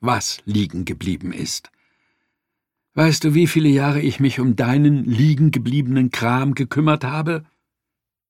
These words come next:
"Wie bitte?" "Du hast gehört, was ich gesagt habe." "Ich fasse es nicht, dass du sowas zu mir sagst, nach alledem, was ich für dich und die Kinder mache." "Ach, komm mir nicht mit diesem Schrott.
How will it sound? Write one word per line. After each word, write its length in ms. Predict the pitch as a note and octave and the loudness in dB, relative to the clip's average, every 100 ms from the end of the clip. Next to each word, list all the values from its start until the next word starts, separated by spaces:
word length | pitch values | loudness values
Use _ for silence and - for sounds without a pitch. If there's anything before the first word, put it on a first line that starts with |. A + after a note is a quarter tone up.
| - | -4
"Wie 180 | A2+ G#2+ | -2 0
bitte?" 540 | F3 F3+ F#3 A3 D#3 _ _ _ _ _ _ _ _ _ _ - | 0 0 0 -2 -2 _ _ _ _ _ _ _ _ _ _ -6
"Du 120 | D#3+ | -2
hast 240 | F3+ - | -2 -2
gehört, 480 | - G3 C4 B3+ - | -4 -4 -2 -4 -4
was 180 | C#3 - | -6 -6
ich 100 | A#2 | -8
gesagt 420 | B2+ A2+ A2+ - | -6 -4 -4 -6
habe." 260 | B2+ A2+ G#2+ _ _ _ _ _ _ _ _ _ _ | -8 -8 -8 _ _ _ _ _ _ _ _ _ _
"Ich 320 | - A#2 G#2+ - | -4 -2 0 -4
fasse 540 | - A2+ - - F2+ | -4 -4 -4 -4 -6
es 280 | D#2 - - | -8 -8 -8
nicht, 320 | - - - | -10 -12 -4
dass 320 | G#2+ - - | -4 -4 -4
du 220 | E3+ F#3+ | 0 0
sowas 640 | F#3 A2+ D3 A#2+ A#2+ - - | 0 2 2 2 -2 -2 -6
zu 180 | D3+ | -2
mir 260 | B2 B2+ G#2 | 2 2 2
sagst, 520 | B2 G2 - - - _ _ - | -2 -4 -6 -12 -16 _ _ -4
nach 200 | C3 A2+ | -2 2
alledem, 440 | F#3 D#3+ C3+ E3+ | 2 4 4 4
was 160 | C#3+ C#3+ | 4 0
ich 220 | F3+ F3 | 0 0
für 160 | - C3+ | 0 0
dich 300 | E3+ E3+ C#3+ | 2 2 0
und 100 | C#3+ | -2
die 120 | D3 | 0
Kinder 340 | C#3+ G3+ C3 | 0 0 0
mache." 360 | A#2 G2+ - F2+ _ _ _ _ _ _ _ _ | 0 -2 -6 -14 _ _ _ _ _ _ _ _
"Ach, 580 | A3 E3+ A#2+ - - _ - | -4 -2 -2 -6 -20 _ -18
komm 260 | - G#3+ | -8 -2
mir 140 | F#3+ D#3 | 0 0
nicht 260 | D#3 - | -2 -2
mit 200 | D3 C3 | -6 -6
diesem 300 | E3+ C#3+ G#2+ | -4 -4 -4
Schrott. 400 | A#2 - - - | -12 -10 -12 -14